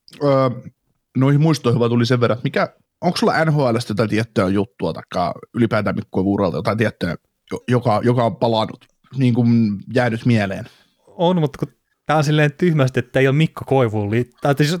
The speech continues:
Speaker 2: tää liittyy joo Mikko Koivuun, mutta tää on semmoinen Mikko Koivun kannalta positiivinen Mikko Koivu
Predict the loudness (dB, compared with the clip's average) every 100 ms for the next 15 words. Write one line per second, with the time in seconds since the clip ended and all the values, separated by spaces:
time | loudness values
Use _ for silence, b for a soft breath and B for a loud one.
0 | -2 0 2 0 2 2 4 2 0 -2
1 | 0 2 2 0 -4 -2 0 0 2 0
2 | 0 B B B B B 0 2 2 2
3 | 0 -2 0 0 0 0 0 0 0 -2
4 | -2 -4 -6 -10 -10 -8 -10